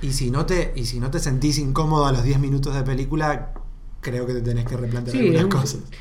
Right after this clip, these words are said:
Speaker 2: es un cine muy áspero, eh, que es mu-, es muy rápido, a veces es tan rápido que hasta que por ahí,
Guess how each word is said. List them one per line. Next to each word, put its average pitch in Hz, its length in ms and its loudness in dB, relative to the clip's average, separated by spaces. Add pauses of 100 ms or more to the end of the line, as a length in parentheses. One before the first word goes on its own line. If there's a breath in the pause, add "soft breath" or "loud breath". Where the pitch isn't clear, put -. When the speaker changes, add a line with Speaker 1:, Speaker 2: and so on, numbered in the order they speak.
(120 loud breath)
Speaker 2:
es 175 100 4
un 202 140 6
cine 190 580 2
muy 156 380 8
áspero, 123 500 -2
eh, 123 460 -2
que 131 80 -6
es 117 120 -6
mu-, 151 200 -2
es - 200 -10
muy 170 220 2
rápido, 208 340 2
a 143 60 -2
veces 156 320 -2
es 151 100 -6
tan 151 160 -4
rápido 170 280 -4
que 147 100 -6
hasta 120 180 -6
que 113 80 -2
por 117 140 -4
ahí, 135 280 -4